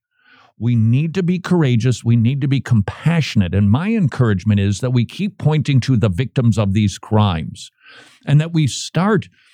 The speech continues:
questioning in a genuine way. "Seriously? You, you, you, you affirm that?"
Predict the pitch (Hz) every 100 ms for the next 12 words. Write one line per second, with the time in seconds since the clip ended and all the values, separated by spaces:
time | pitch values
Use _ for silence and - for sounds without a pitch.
0 | _ _ _ - 156 214 - - 370 208
1 | 117 113 95 135 214 302 139 120 131 190
2 | 123 - 120 117 - 170 269 339 - 339
3 | 302 143 190 202 135 180 127 170 294 262
4 | 160 214 - - 87 107 214 302 320 320
5 | 311